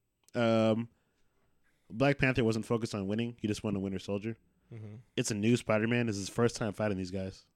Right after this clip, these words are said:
Speaker 2: Mm-hmm.
Speaker 1: Um, the fight
Speaker 2: And he
Speaker 1: got
Speaker 2: still was dope.
Speaker 1: the, the fight got stopped. I think he would have beat Cap.
Speaker 2: So anyway, I'm just saying. I'm just saying.
Speaker 1: Answer
Speaker 2: Super
Speaker 1: that. Answer that question real quick. Then,
Speaker 2: What?
Speaker 1: then we, then we can move on from this topic.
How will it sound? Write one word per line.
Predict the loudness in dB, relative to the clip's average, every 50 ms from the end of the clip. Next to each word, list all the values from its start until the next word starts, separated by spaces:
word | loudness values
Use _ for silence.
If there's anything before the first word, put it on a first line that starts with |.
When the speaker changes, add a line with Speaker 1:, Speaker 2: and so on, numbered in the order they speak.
| _ _ -18
Speaker 2:
Mm-hmm. | -16 -16 -14 -14 -16 -18 -20 _ _ _ _ _ _ _ _ -6 -2
Speaker 1:
Um, | 0 0 0 0 -2 -2
the | -4 -4 0
fight | 2 4 4
Speaker 2:
And | 4
he | 2
Speaker 1:
got | 0
Speaker 2:
still | 0 0 0 0
was | -2 -6 -8
dope. | -10 -4 -2 -2 -2 -2 -4 -8 -12 -10 _ -2
Speaker 1:
the, | -2 -2 -2 _ -10 -6
the | -4 -2
fight | 2 4 2 4 4
got | 2 0 0
stopped. | 0 2 2 2 2 2 0
I | -2
think | 0 0 2
he | 2 4
would | 4 6 4
have | 4
beat | 2 0 -2
Cap. | -2 -4 -6 -6 _ _ _ _ _ _ _ _ _ _ _ -20 -20 -20 -20 -20 -20 -20 -20 -20 -20 _ _ -20 _ _ _ _ -20 -20 _ _ _ _ _ -20 -20 _ -6
Speaker 2:
So | 0 2 6
anyway, | 8 10 10 10 8 6 6
I'm | 6 4 4
just | 2 -2 -2
saying. | -4 -4 -4
I'm | -4 -4
just | -4 -6
saying. | -8 -10 -10 -12 -12 -6 2
Speaker 1:
Answer | 4 6 8
Speaker 2:
Super | 8 6 6
Speaker 1:
that. | 4 2
Answer | 2 2 4 4
that | 4
question | 4 4 0 0 0
real | -6 -4
quick. | -4 -4 -6 -6
Then, | -8 -4 -2 -2
Speaker 2:
What? | -2 0 0
Speaker 1:
then | 0 0 0
we, | 0 0
then | 2 4 4
we | 4
can | 4 4
move | 4 4 4 4
on | 2 0
from | -2 -4 -6
this | -4
topic. | -2 -2 -4 -4 -4 -8